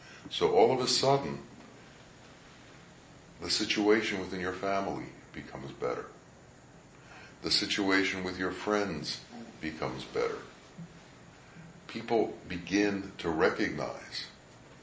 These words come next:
that you are a consistent,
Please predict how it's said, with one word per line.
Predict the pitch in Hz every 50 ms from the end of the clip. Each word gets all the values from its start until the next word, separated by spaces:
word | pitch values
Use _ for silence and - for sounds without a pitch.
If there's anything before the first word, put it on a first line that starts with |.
| - - - - - -
that | 87 73 - -
you | 87 87 98 110 110 95
are | 80 76 76 76 76 73 71 - - - - - - - - - - - - - - - - - - - -
a | -
consistent, | - - 87 85 82 85 - - - 95 92 92 - - - 104 98 101 101 - -